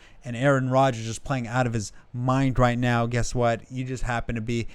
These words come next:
in the correct spot, in the correct time. Congratulations. You should probably get yourself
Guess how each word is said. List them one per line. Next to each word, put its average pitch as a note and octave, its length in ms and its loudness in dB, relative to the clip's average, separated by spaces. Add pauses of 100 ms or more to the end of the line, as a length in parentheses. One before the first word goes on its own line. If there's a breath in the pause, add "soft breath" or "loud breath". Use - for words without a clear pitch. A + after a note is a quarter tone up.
(240 soft breath)
in C#3+ 140 -2
the B2+ 100 -2
correct A2+ 340 -4
spot, A#2 440 -4
in C3 100 -10
the A#2 100 -8
correct A2+ 380 -6
time. G#2+ 340 -6 (280 soft breath)
Congratulations. G#2 760 -2
You G2+ 60 -6
should F#2+ 180 -8
probably G#2+ 320 -2 (240)
get C3 220 -6
yourself A2+ 440 -8